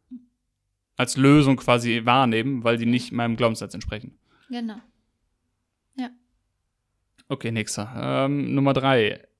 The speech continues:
Speaker 1: <laughs> Ja, das weißt du schon. Geld ausgeben ist schmerzhaft.
Speaker 2: Also egal, äh, was betroffen ist.
Speaker 1: Ja. Geld
Speaker 2: Hm.
Speaker 1: ausgeben tu-,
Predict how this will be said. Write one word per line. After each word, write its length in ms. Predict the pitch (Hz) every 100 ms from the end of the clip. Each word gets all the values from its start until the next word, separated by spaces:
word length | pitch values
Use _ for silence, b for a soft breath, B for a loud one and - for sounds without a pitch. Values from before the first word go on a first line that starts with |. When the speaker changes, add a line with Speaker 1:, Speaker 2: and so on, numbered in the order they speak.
| _
Speaker 1:
<laughs> 140 | -
Ja, 220 | 139 113 107
das 220 | 131 120
weißt 200 | 113 113
du 20 |
schon. 240 | 117 123 - B B 147 - - -
Geld 360 | 135 143 160 -
ausgeben 440 | 143 - 139 127
ist 280 | - 120 -
schmerzhaft. 640 | - 113 90 - - - - b b b b _ _ _ _ _ _ _ _ _ _ _ _ _ _ _ _ _ _ _ _ B B
Speaker 2:
Also 300 | - 254 254
egal, 1040 | - 254 202 254 254 262 294 302 294 285 254 202 196
äh, 380 | - 240 240 220 214
was 260 | 233 -
betroffen 480 | 240 233 247 226 220
ist. 320 | 190 - - _ _ _ b b b b b b -
Speaker 1:
Ja. 160 | 113 _ _ _ _ _ _ _ _ _ _ _ _ _ _ _ _ _ _ _ _ _ _ _
Geld 260 | - 131 139
Speaker 2:
Hm. 60 | 151
Speaker 1:
ausgeben 400 | - 147 139 139 -
tu-, 180 | 131